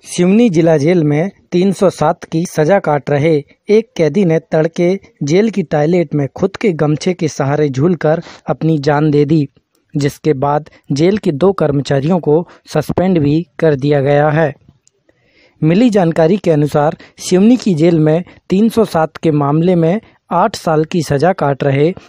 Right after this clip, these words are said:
घनसौर थाना क्षेत्र के उरी सिकारा गांव निवासी एक कैदी ने सुबह पाँच बजे के करीब जेल की टॉयलेट में बल्ब लटकाने के लिए लगाई गई कील के सहारे खुद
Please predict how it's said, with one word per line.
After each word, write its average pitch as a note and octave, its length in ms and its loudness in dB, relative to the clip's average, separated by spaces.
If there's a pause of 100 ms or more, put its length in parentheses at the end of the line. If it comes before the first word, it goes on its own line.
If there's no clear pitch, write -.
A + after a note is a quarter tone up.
(160)
घनसौर D3+ 460 0
थाना D#3 300 -2
क्षेत्र E3 400 -2
के F#3 300 0 (320)
उरी A#3 260 4
सिकारा D3+ 460 0
गांव D#3 260 0
निवासी D3+ 600 0 (260)
एक A3+ 280 0
कैदी F3 300 2
ने E3 140 0
सुबह D3 320 0
पाँच F3+ 400 -2
बजे D#3+ 260 0
के D3+ 160 -4
करीब D#3 400 0 (300)
जेल E3+ 320 2
की F#3 300 -2 (1040)
टॉयलेट E3+ 460 2
में F3+ 220 0 (340)
बल्ब F3+ 260 -2
लटकाने F3+ 540 0
के G#3 140 -2
लिए E3+ 220 2
लगाई D#3 380 2
गई E3 160 2
कील G3+ 340 -2
के F3+ 160 -2
सहारे D3 500 -2 (400)
खुद A#3 160 0